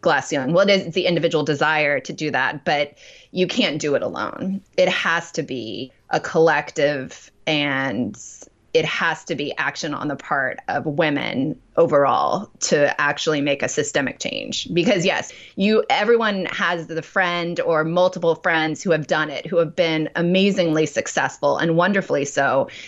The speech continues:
in male-dominated worlds and have created their own paths and are really just killing it.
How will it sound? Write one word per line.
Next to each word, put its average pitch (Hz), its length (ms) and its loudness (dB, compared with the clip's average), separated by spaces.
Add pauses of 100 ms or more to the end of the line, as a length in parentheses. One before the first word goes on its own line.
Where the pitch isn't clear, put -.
(100)
in 160 300 4
male-dominated 160 840 4
worlds 151 280 4
and 147 80 2
have 143 120 0
created 175 460 2
their 156 320 2
own 165 180 2
paths 147 360 -2
and 151 80 0
are 151 180 2
really 190 320 4
just - 260 -6
killing 160 380 -2
it. 57 160 -4